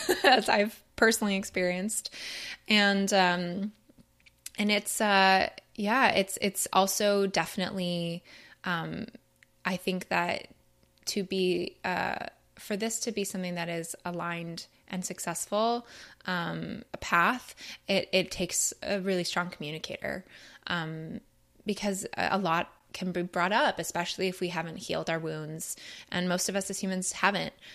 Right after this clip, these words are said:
Um, therapy has been huge for me, um, personally, individually, but also through this experience. Journaling has been a huge process for me, and also just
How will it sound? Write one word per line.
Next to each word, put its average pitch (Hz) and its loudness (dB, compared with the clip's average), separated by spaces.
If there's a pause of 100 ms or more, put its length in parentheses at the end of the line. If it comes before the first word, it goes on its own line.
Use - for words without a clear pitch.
(140)
Um, 175 0
therapy 185 6
has 190 2
been 170 0
huge 165 0
for 190 -2
me, 196 0
um, 156 -2
personally, 208 0
individually, 170 0
but 170 -2
also 165 -2
through 165 -6
this 165 -4
experience. 165 -4
Journaling 196 0
has 190 -4
been 170 -8
a 170 -6
huge 170 -8
process 160 -8
for 170 -12
me, 165 -8
and 165 -10
also 185 -8
just - -6